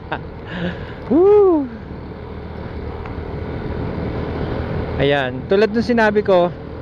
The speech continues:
kung ano yung nararanasan nyo, mga boss. Dahil di nga nga, nagmumotor kayo,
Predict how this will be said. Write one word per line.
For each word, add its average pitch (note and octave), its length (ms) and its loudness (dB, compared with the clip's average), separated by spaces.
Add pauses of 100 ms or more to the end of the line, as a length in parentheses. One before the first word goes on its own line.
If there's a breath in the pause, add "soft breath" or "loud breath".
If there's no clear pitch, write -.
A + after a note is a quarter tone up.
(760)
kung G#3 160 4
ano A#3+ 160 4
yung B3 80 4
nararanasan G3+ 720 4
nyo, C#3+ 160 0
mga C#3 240 2
boss. B2 240 2 (1800)
Dahil D3 320 2
di F3+ 240 4
nga G3+ 160 6
nga, G#3+ 140 4 (3750)
nagmumotor G#3 640 4
kayo, G3 400 6